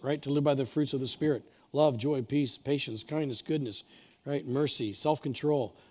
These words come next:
All these things that God gives us to live in that, in that way. Um, yeah. You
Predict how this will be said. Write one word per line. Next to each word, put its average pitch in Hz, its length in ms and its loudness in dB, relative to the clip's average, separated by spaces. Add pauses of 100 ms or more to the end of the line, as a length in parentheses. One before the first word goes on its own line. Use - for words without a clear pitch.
All 170 140 6
these 175 180 6
things 175 240 4
that 120 100 0
God 147 240 6
gives 139 220 4
us 123 120 -2
to 131 100 -4
live 131 460 4 (580)
in 147 160 4
that, 139 220 2 (160)
in 143 180 2
that 139 180 0
way. 117 340 -4 (920)
Um, 123 580 4 (2750)
yeah. 127 240 4
You 117 100 -4